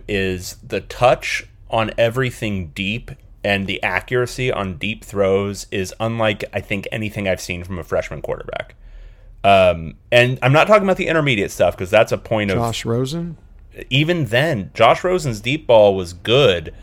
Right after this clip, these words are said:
Speaker 1: but Moore's throwing it, I mean, there have been times, even just watching the fifteen minutes of openness, where it's like, no, no, that's perfectly in stride every single time with a beautifully catchable ball.
Speaker 2: Josh Rosen's first game, though.
Speaker 1: Yeah,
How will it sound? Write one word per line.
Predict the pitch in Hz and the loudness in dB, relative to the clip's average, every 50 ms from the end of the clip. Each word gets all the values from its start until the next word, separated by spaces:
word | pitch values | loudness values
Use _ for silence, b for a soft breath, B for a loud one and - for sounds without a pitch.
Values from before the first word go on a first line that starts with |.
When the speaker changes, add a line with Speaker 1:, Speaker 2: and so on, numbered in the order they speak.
| b b b b b b b b b b - - | b b b b b b b b b b -2 0
Speaker 1:
but | 135 - - | 0 0 0
Moore's | 113 117 131 151 175 190 202 196 - | 0 0 2 4 4 4 2 2 -2
throwing | - - 151 139 131 123 120 117 | -4 -2 0 0 2 0 0 0
it, | 110 104 101 92 - - - - - - - - - - - - - - - - 64 - - - - | 2 2 2 2 0 -4 -12 -20 -20 -20 -20 -20 -20 -20 -20 -20 -20 -20 -18 -16 -16 -16 -16 -16 -10
I | - 107 147 | -6 -2 0
mean, | 143 139 139 135 123 117 | 2 2 2 2 0 -2
there | 117 135 156 | 0 0 0
have | 180 180 | 0 0
been | - 196 143 | -2 -2 -2
times, | 131 127 135 139 135 120 113 - - - - - | -2 -2 -2 -2 -2 -4 -6 -10 -14 -16 -8 -4
even | 139 147 185 190 | -2 0 0 0
just | 165 160 131 | 0 -2 2
watching | 139 147 139 - - | 4 4 4 4 2
the | 123 110 | -2 -4
fifteen | - 147 143 - - 131 120 117 | -2 -4 -4 -2 -4 -4 -2 -2
minutes | 123 123 - | -2 -2 -4
of | 98 95 | -2 0
openness, | 107 135 139 - 131 107 101 95 92 92 - - | 0 0 0 -2 -4 -4 -2 -4 -4 -6 -4 -2
where | 117 107 | -2 -2
it's | 104 95 - | -2 -2 0
like, | 117 110 101 98 92 - b b b b b b b b b - - - | 2 2 4 2 0 -4 b b b b b b b b b -20 -14 -4
no, | - 139 185 190 | 4 6 8 8
no, | 165 131 110 104 | 8 6 6 6
that's | 107 127 135 - | 6 4 4 4
perfectly | - - - 185 196 202 - - - - 190 190 170 | -2 -2 2 4 4 4 4 0 -2 0 0 0 2
in | 151 139 | 0 -2
stride | - - - 156 156 143 120 104 - | -2 0 4 6 6 6 6 4 2
every | - 120 117 139 143 135 | 0 0 0 -2 -4 -4
single | - - 139 131 120 120 | -4 -4 -4 -4 -4 -6
time | - - 123 120 117 110 | -4 0 0 2 2 2
with | 101 101 - | 0 -2 -4
a | 107 | -4
beautifully | 95 90 - 107 117 123 127 - 123 113 | -6 -6 -4 -2 -2 -2 -2 -2 -4 -6
catchable | - - 104 101 - 95 92 82 82 | 0 2 2 2 2 -2 -8 -6 -2
ball. | 85 87 76 - - - - | 0 0 0 -2 -4 -6 -2
Speaker 2:
Josh | - 160 156 170 160 147 | 2 2 4 4 4 4
Rosen's | 151 147 143 127 131 131 113 | 4 4 4 4 2 -2 -4
first | - - - 143 139 120 - | -6 -2 0 0 0 0 -2
game, | - 131 123 117 113 110 | -4 -4 -4 -4 -4 -6
though. | 104 98 98 95 92 - - - - - - - | -8 -10 -10 -12 -14 -16 -20 -20 -20 -16 -4 0
Speaker 1:
Yeah, | 113 101 90 85 80 78 - | 2 2 2 2 0 -4 -8